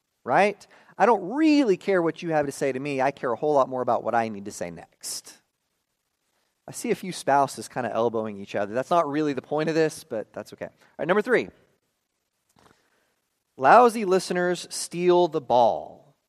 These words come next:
Okay, in other words, if I'm in a conversation with you and I say, "Oh, I have this great story to tell you about my cute little kid, and here's something funny that he did."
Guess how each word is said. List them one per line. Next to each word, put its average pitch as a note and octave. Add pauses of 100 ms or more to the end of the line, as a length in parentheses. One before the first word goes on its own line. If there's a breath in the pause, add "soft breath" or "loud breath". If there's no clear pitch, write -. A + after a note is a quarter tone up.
(300)
Okay, D3+
in D3
other G3
words, E3+
if D3+
I'm G3
in G#3
a G3
conversation E3+
with C#3
you D#3+
and C#3+
I C#3+
say, C3+
"Oh, F3+
I D#3
have E3+
this E3
great B3+
story A#3+
to F3
tell A3
you G3
about F3+
my F3
cute A#3+
little G#3+
kid, G3+
and D3+
here's F#3+
something F#3+
funny F#3
that E3
he D#3+
did." G3